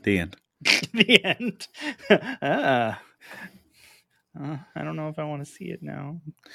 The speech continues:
Speaker 1: Well, here's the thing. I'm, um, um, I am not the most animal sensitive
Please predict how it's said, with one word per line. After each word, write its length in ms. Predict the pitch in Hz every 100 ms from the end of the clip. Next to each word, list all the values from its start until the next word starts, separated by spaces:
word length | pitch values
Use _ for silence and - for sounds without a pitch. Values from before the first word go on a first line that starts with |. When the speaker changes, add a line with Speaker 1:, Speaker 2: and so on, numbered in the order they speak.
| - - -
Speaker 1:
Well, 100 | 156
here's 180 | 202 196
the 60 |
thing. 260 | 147 151 131
I'm, 400 | - 147 170 170
um, 580 | 143 127 123 113 107 104 - _ _ _ _ _ _ _ _ _ _ _ _ _ _ _ _
um, 580 | 120 117 110 101 98 104 - _ _ _ _ _ _ _ _ _ _ _ _ -
I 200 | 123 147
am 320 | 131 107 104 -
not 340 | 110 113 113
the 60 | 113
most 280 | 107 107 -
animal 460 | 101 107 110 107 101
sensitive 760 | - 101 - 98 98 92 -